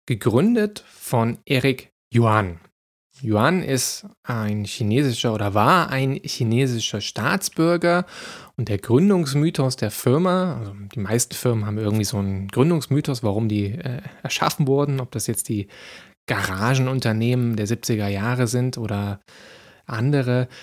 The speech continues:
Jedenfalls der Gründungsmythos bei Zoom ist, Eric Yuan hatte eine Freundin in China, als er noch studiert hat, und er musste immer zehn Stunden lang mit dem Zug fahren, um sie zu besuchen.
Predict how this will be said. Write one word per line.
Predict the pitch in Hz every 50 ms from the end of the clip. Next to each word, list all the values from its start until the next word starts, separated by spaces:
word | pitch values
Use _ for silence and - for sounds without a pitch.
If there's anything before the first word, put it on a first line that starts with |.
| - - _
Jedenfalls | 165 165 151 170 151 -
der | - 123
Gründungsmythos | 104 113 120 147 190 208 190 180 - - 147 143 147 143 - - - 127 127 120 -
bei | - 113 107
Zoom | 101 98 110 143 185 196
ist, | 185 180 170 -
Eric | - 127 147 156 - -
Yuan | 127 117 139 160 156 127 -
hatte | 139 - - 135 127 127
eine | - 113 107 104 104 101 101 98 95 - _ _ -
Freundin | - - - 110 113 151 185 170 170 156
in | 127 120 110 101
China, | - - - 196 220 247 240 226 233
als | 220 135 127 -
er | 135
noch | 127 117 -
studiert | - - 135 117 107 113 165 208 202 -
hat, | 185 180 180 - - - - - - - - - - - _ _
und | - 139
er | 135
musste | 160 180 - - 147
immer | 139 139 135 131
zehn | - - 123 131 123
Stunden | - - 135 123 123 117 117
lang | 110 107 107 107 110
mit | 110 - -
dem | 104 101
Zug | - - - 185 202 - -
fahren, | - 127 107 104 110 113 117
um | 120 113
sie | 104 110 101
zu | - - 107
besuchen. | 98 98 92 110 104 - - - - - -